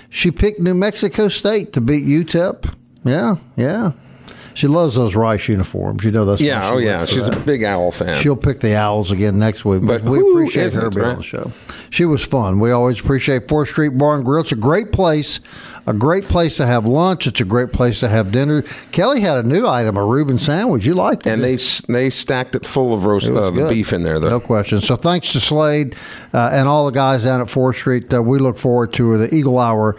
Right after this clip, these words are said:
Speaker 1: uh, returning there very, very soon. All right,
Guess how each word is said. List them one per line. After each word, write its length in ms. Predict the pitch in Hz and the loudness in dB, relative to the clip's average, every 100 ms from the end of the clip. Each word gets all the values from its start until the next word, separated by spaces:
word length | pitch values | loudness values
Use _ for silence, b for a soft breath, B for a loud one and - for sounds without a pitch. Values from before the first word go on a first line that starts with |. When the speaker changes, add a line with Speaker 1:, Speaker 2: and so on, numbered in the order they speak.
| B B B - | B B B -4
Speaker 1:
uh, 120 | 92 | 0
returning 580 | 117 113 - 139 123 117 | 0 0 0 0 2 2
there 160 | 117 | 2
very, 260 | 101 113 110 | 2 2 2
very 240 | 107 104 | 0 0
soon. 280 | - 113 107 | 0 0 2
All 100 | 156 | 2
right, 220 | 156 135 | 2 -2